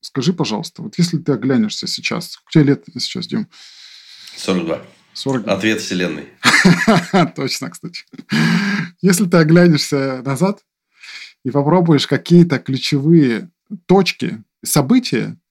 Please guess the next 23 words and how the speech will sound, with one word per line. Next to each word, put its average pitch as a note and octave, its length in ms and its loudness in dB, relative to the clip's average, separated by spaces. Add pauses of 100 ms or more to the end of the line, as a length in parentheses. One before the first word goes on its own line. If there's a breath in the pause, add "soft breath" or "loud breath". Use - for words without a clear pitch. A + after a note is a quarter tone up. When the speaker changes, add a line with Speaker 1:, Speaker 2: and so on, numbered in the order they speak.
(400)
Speaker 1:
или D#3+ 200 6
людей, C#3+ 420 2
которые D3+ 680 -2 (420)
максимально C#3+ 680 2 (200)
повлияли D3 440 2
на C#3 140 2
тебя A2+ 280 -4
и - 100 -8
сформировали C3 640 0
тебя, E3 440 -2 (200)
и - 40 -10
сделали C3 340 -2
тебя A#2 160 -8
таким, A#2+ 360 -2
какой C3+ 260 -2
ты B2+ 140 -8
есть A#2 360 -6
вот - 140 -12
сейчас - 420 -8
в - 100 -18
свои - 240 -6
сорок A2 280 -10
два, - 280 -10